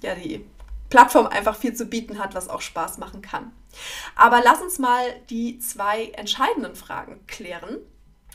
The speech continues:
Das ist zum einen natürlich das Business-Thema. Ist dein Business-Thema für LinkedIn geeignet?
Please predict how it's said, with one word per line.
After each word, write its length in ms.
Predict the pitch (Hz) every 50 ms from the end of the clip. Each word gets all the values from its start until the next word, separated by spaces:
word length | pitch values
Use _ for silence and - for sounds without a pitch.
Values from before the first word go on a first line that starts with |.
| - _ _ -
Das 140 | - - 202
ist 180 | 220 285 285 -
zum 140 | - 277 -
einen 280 | - - 202 214 214
natürlich 420 | 214 214 - - 214 202 202 208 -
das 220 | 190 190 190 -
Business-Thema. 800 | - 220 214 208 214 - - - - - - - - - - -
Ist 380 | - 294 403 403 - - - - -
dein 400 | - 202 214 240 247 240 233 208
Business-Thema 720 | 220 220 226 240 214 208 208 - - 233 208 202 196 190
für 300 | 202 - - - 254 247
LinkedIn 440 | 240 220 214 208 208 202 - 190 190
geeignet? 600 | 190 185 - - - - - 233 - - - -